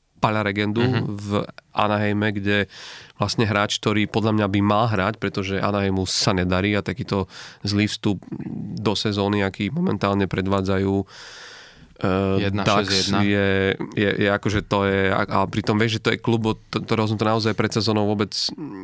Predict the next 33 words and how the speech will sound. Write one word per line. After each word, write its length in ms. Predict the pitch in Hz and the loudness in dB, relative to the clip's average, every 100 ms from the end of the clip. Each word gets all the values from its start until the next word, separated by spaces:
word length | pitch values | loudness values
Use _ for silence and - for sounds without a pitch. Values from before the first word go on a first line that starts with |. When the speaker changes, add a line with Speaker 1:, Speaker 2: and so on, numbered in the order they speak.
| - | -6
Speaker 1:
nečakal, 540 | - 110 110 104 - 92 | 0 0 0 -2 -2 0
že 80 | 92 | 0
ako 180 | 92 104 | -2 -2
jasne 240 | 104 - | -2 -2
po 120 | 90 | -2
odchode 380 | 95 - 101 95 | -2 -2 -2 0
Ryana 320 | 92 95 98 | 0 2 2
Getzlafa 720 | 95 92 107 92 101 98 95 95 | 0 -2 -2 -2 0 0 0 0
a 80 | |
po 240 | 87 98 95 | 0 0 -2
zmenách, 400 | 95 101 95 95 | -2 -2 -2 0
ktoré 120 | 98 | -2
sa 120 | 95 | -2
odohrali 240 | 98 98 98 | -2 -2 -2
v 80 | |
tom 80 | 98 | -4
klube, 240 | - 98 101 - - - - | -4 -2 -2 -4 -18 -18 -12
sa 140 | - | -4
mohlo 260 | 98 104 104 | 0 2 2
akože 280 | 98 101 - - | 0 -4 -6 -4
očakávať, 600 | 104 - 101 - 98 107 | -4 -2 -2 0 0 2
Speaker 2:
Áno, 80 | 123 | 4
Speaker 1:
že 60 | |
Speaker 2:
ale 100 | 107 | 4
Speaker 1:
to 80 | 95 | 4
asi 100 | 98 104 | 2 2
Speaker 2:
prišiel 160 | 104 101 | 4 4
Speaker 1:
nebude. 300 | 101 101 98 | 4 4 4
Speaker 2:
John 160 | 104 | 2
Klingberg 540 | 101 107 104 101 104 101 | 0 0 0 0 0 0
napríklad 500 | 101 98 107 107 98 | -2 -2 -4 -2 -2
do 140 | 92 | 0
obrany 480 | 95 98 92 101 117 | 0 0 0 0 -2